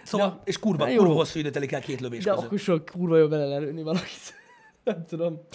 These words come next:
Speaker 1: Nem tudom, én, én nekem, nekem az abszolút nem. Nekem a rövid shotgun. Na, az egy lövés.
Speaker 2: És az hangtompítós.
Speaker 1: Én levettem róla.
Speaker 2: Pedig az... Puh.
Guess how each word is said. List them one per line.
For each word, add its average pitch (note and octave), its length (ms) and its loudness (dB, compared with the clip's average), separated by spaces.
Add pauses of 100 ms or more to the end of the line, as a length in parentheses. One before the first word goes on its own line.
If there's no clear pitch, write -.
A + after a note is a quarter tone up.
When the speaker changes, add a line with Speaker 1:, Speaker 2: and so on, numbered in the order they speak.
(160)
Speaker 1:
Nem G#3 120 6
tudom, G3 160 8
én, G3+ 260 2
én F3 100 2
nekem, F#3 240 6
nekem F3 180 4
az E3 80 6
abszolút D3+ 300 4
nem. E3 300 4
Nekem F3 280 4
a D#3+ 180 6
rövid D#3 200 4
shotgun. B2+ 460 -6 (420)
Na, G3+ 120 2
az F#4 200 6
egy - 120 -6
lövés. G2 260 -14
Speaker 2:
És C#3+ 100 -12
az F3+ 100 -6
hangtompítós. C3 1000 -2 (400)
Speaker 1:
Én A3 100 4
levettem D#3 400 0
róla. B2 300 -12 (200)
Speaker 2:
Pedig D3+ 200 -2
az... D3+ 180 0
Puh. - 120 -18